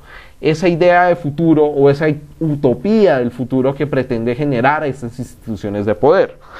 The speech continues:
De ahí, pues, el futuro es nada más que un constructo y que obviamente es un resultado de esa acción política que está ligada con la idea de crear la historia,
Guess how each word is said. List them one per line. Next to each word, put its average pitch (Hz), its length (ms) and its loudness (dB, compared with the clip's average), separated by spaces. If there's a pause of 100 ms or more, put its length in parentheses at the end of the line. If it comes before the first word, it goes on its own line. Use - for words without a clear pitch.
(400)
De 143 120 2
ahí, 160 320 4
pues, 170 1200 4
el 143 200 2
futuro 139 340 2
es 143 80 2
nada 151 200 0
más 151 200 -2
que 156 60 -6
un 147 80 -2
constructo 156 680 2
y 143 80 4
que 127 520 4
obviamente 160 580 2
es - 80 -4
un 165 100 -2
resultado 160 840 2 (360)
de 143 140 2
esa 151 140 -2
acción 156 300 -2
política 165 600 0
que - 80 -2
está 131 200 0
ligada 147 520 2
con 180 240 0
la 147 100 4
idea 185 360 0
de 160 120 2
crear 113 300 -2
la 104 80 -4
historia, 104 460 -2